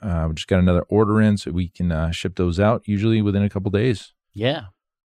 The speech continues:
Speaker 2: Yeah, we typically ship 'em, what, twice a week?
Speaker 1: Yep, twice a week. And, uh, we got a new, new batch in, so those are, those are flowing. But yeah, we've, we wanna continue on with our top twenty
Speaker 2: Mm-hmm.
Speaker 1: must-haves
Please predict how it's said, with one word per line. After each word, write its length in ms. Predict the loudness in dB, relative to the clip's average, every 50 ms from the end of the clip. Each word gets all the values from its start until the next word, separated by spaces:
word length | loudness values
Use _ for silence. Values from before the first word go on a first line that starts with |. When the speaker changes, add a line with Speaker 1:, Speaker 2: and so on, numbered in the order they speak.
| -14
Speaker 2:
Yeah, 180 | -12 -12 -10 -8
we 140 | -8 -8 -8
typically 400 | -8 -6 -4 -4 -2 -2 -2 -2
ship 200 | 0 -2 -2 0
'em, 380 | 0 0 0 0 0 0 -2
what, 160 | -4 -6 -8 -6
twice 240 | -6 -6 -6 -6
a 20 | -6
week? 200 | -8 -10 -10 _ _ _ _ -4
Speaker 1:
Yep, 200 | -4 -4 -2 -2
twice 280 | 0 0 0 0 0
a 40 | -2 0
week. 300 | 0 0 0 -2 -4 -10 -18 -18 -20 -14 -8
And, 240 | -6 -4 -2 -2 0
uh, 380 | 0 0 0 0 0 -2 -4 -6 -12 -18 _ -12
we 100 | -8 -4
got 160 | -2 -2 0
a 60 | 2
new, 160 | 2 0 0 -2
new 220 | -2 0 2 2 2
batch 380 | 4 4 4 4 2 0 0
in, 180 | 0 2 2 2
so 180 | 2 2 4 6
those 220 | 6 4 4 4
are, 240 | 2 2 2 0 -2 0
those 180 | 2 2 4 2
are 60 | 2
flowing. 360 | 0 2 2 4 4 4 4
But 140 | 2 0 0 0
yeah, 180 | 0 2 2 2
we've, 240 | 2 2 0 0 0
we 140 | 2 2 4
wanna 220 | 4 4 4 2
continue 520 | 4 2 2 4 4 4 6 6 6 6
on 240 | 6 6 6 6 4 4
with 120 | 4 6
our 120 | 4 4
top 320 | 4 2 0 2 4 6 8
twenty 500 | 8 10 10 10 10 10 8 8 6 6
Speaker 2:
Mm-hmm. 180 | 4 2 0 2
Speaker 1:
must-haves 920 | 4 6 4 4 2 -2 -6 -2 0 2 4 4 4 4 4 2 0 -4